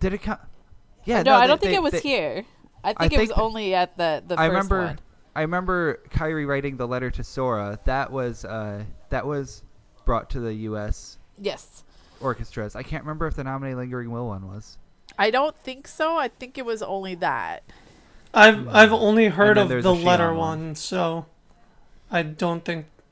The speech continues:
Speaker 3: um,
Speaker 1: Hmm. Interesting.
Speaker 3: that conversation
Speaker 1: I, I knew
Speaker 3: was
Speaker 1: about the Naminé Lingering Will one before, but it was, it wasn't something that came to the U S,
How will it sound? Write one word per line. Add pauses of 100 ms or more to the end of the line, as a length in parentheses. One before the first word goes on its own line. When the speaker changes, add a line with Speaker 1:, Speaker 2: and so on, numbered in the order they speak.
(140)
Speaker 3:
um,
Speaker 1:
Hmm. (180)
Interesting. (120)
Speaker 3:
that
conversation
Speaker 1:
I,
I
knew
Speaker 3:
was
Speaker 1:
about
the (560)
Naminé
Lingering
Will
one
before,
but
it
was,
it (120)
wasn't
something
that
came
to (720)
the
U
S,